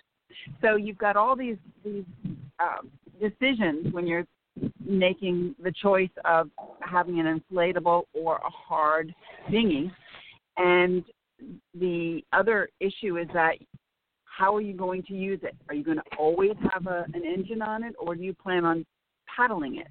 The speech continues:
or rowing it? Well, the inflatable hulls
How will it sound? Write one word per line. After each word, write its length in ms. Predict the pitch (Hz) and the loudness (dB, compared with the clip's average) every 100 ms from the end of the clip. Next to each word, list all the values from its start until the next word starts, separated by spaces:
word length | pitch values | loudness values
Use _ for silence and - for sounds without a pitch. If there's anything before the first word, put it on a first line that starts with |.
| - | -10
or 320 | 143 139 139 131 _ | -4 -2 -2 -4 _
rowing 400 | 151 196 196 143 | 2 2 4 0
it? 120 | 110 - _ - - - - _ _ _ _ _ _ - | -4 -14 _ -20 -20 -20 -20 _ _ _ _ _ _ -12
Well, 260 | 143 151 - _ _ _ | -6 -6 -6 _ _ _
the 280 | 156 156 156 151 | -8 -4 0 0
inflatable 760 | 147 190 208 214 165 151 147 | -2 -2 0 0 0 -2 -4
hulls 380 | 147 151 143 | -2 0 0